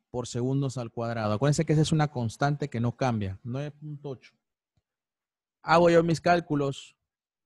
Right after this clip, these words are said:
Setenta, cien,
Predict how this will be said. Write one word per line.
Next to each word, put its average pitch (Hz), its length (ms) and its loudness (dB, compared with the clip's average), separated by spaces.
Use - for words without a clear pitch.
Setenta, 123 960 -4
cien, 120 640 -8